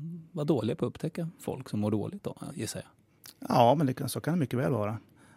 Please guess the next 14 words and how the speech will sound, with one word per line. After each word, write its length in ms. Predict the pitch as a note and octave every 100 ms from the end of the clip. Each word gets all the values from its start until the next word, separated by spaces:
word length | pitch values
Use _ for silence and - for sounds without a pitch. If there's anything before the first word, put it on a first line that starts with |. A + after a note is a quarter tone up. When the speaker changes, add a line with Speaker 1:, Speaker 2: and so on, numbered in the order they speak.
| _
Speaker 2:
Så 60 | B2
att 60 |
Speaker 1:
Mm. 200 | A2+ B2+
Speaker 2:
det, 60 | A#2+
för 120 | C3+
många 260 | C3+ C3+ B2
av, 160 | E3+ - - - - - - _ -
även 220 | C#3+ C3+
om 20 |
man 80 | E3+
mår 120 | D#3+
dåligt 340 | C3+ A#2+ C3+ D3
i 40 |
gymnasiet 540 | B2 B2 A2 A#2 A2